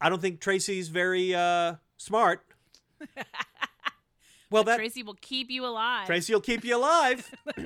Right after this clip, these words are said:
Speaker 2: <laughs>
Speaker 1: I get it, right? Because all of these games that students are playing have those, th-, they're all informed by D and D, so they,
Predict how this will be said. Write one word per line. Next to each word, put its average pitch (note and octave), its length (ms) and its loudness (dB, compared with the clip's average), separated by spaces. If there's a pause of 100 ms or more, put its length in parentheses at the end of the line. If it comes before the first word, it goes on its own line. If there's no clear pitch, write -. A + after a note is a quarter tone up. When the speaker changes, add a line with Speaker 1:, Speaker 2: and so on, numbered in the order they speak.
(300)
Speaker 2:
<laughs> - 580 -6
Speaker 1:
I F3+ 80 2
get D#4+ 320 6
it, F#3 160 0 (240)
right? D#3+ 240 -2 (400)
Because F#4 300 -2
all G4 280 0
of F4 120 -6
these D4 240 -6
games C#4 380 -4
that F3 200 -6
students G3+ 400 -8
are F3 60 -6
playing D3+ 640 -10 (1400)
have A3+ 380 -6
those, G3 580 2 (420)
th-, F#3 160 -2
they're F#3+ 160 0
all A#3+ 160 0
informed C#3 420 -6
by A#2+ 140 -2
D A#2+ 200 -6
and A#2 80 -10
D, D#3+ 200 -2
so - 180 -6
they, C3 200 -4